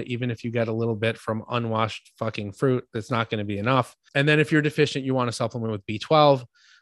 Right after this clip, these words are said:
Uh, the type of B twelve, I always say methylcobalamin because some people do have a genetic, uh, a genetic mutation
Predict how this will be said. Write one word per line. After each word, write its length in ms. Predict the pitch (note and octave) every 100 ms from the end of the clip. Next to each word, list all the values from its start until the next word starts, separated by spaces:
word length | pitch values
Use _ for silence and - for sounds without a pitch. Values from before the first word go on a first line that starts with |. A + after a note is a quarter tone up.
| -
Uh, 200 | A#2+ A#2
the 100 | G#2
type 240 | C#3+ C3+
of 80 | C3
B 140 | B2+
twelve, 280 | A#2+ B2+ B2
I 120 | A2+
always 260 | A2 A2 A2
say 120 | A2
methylcobalamin 920 | A2 G#2+ A2+ - G#2 C3+ C#3 C#3 C3
because 260 | A#2 A2+ G#2
some 160 | A2
people 280 | G2+ G#2+ A2
do 200 | G2 A#2
have 260 | G#2+ A2 G#2 -
a 180 | G#2
genetic, 520 | G2+ A2+ A2 A2+ A2 - - _ _ _ _ _ -
uh, 280 | A2 G#2 G#2+ _ _ -
a 180 | B2 G#2+
genetic 420 | - B2+ C#3 C3
mutation 720 | B2+ G#2+ D3 C#3+ - A2+ A#2